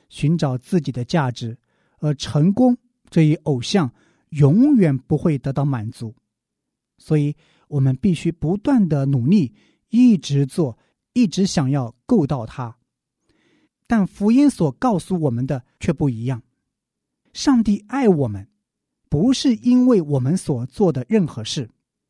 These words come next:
无论我们是成功的父母，还是孩子考到最好的成绩，都对神怎样看待我们毫无影响，并且我们的孩子最终是属于神的，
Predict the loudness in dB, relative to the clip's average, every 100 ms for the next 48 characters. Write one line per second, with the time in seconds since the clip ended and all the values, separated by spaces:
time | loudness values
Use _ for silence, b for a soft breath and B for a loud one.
0 | _ -6 -2 2 2 0 0 -2 -2 -6
1 | -6 -2 0 4 4 4 2 2 0 -2
2 | _ _ _ _ _ -2 2 0 0 -6
3 | -6 -4 -6 -6 -6 -6 -2 0 0 -2
4 | -10 -10 -10 -8 -8 -4 -4 -4 _ _
5 | _ _ 0 2 2 2 0 -4 0 0
6 | -2 -6 _ _ _ _ -4 -2 -2 -6
7 | -4 -2 0 0 -2 -2 -4 -6 -10 _
8 | _ _ -16 -6 0 2 2 0 -2 -4
9 | -6 -10 _ _ _ _ _ _ -2 0
10 | -2 -12 _ _ _ _ _ 0 0 0
11 | -2 -4 -8 -6 -4 -4 -6 _ _ _
12 | 0 0 2 -2 -4 -6 -6 -6 -6 -6
13 | -4 -2 -6 -6 -6 -4 -2 -4